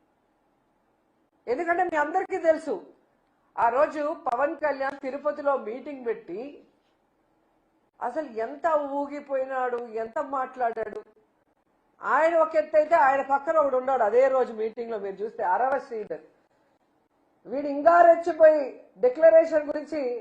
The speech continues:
నోటికి వచ్చినట్టు వాగాడు. ఈరోజు ఏమైంది? దేవుడు చాచి పెట్టి కొడితే గింగిరాలు తిరుగుతూ వచ్చి పడ్డారు.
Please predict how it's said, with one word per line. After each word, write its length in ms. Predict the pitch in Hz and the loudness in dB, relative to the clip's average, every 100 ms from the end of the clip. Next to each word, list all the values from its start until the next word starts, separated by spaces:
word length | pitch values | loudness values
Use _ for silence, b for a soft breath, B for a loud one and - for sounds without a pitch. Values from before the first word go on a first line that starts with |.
| - _ _ | -12 _ _
నోటికి 340 | 202 285 285 294 | -4 -4 -2 0
వచ్చినట్టు 340 | 285 277 269 | 0 -2 -2
వాగాడు. 440 | 254 220 208 165 - _ _ _ _ | 0 0 -2 -10 -14 _ _ _ _
ఈరోజు 260 | 269 349 349 | 2 4 6
ఏమైంది? 540 | 349 403 381 302 214 190 - _ _ _ _ _ _ _ _ _ _ _ _ _ | 4 4 -2 -2 -4 -6 -14 _ _ _ _ _ _ _ _ _ _ _ _ _
దేవుడు 440 | 180 226 294 330 320 - | -2 4 6 6 -2 -4
చాచి 580 | 285 285 320 339 339 349 | -2 2 2 2 2 2
పెట్టి 260 | 302 294 294 | 2 2 -2
కొడితే 480 | 269 277 277 311 254 240 247 202 | 0 0 2 4 4 2 -4 -6
గింగిరాలు 520 | 262 285 302 302 277 | -8 -6 2 2 2
తిరుగుతూ 360 | 240 254 254 285 | -2 -6 -8 -4
వచ్చి 240 | 233 226 202 | -4 -4 -4
పడ్డారు. 440 | 190 185 175 | -4 -4 -8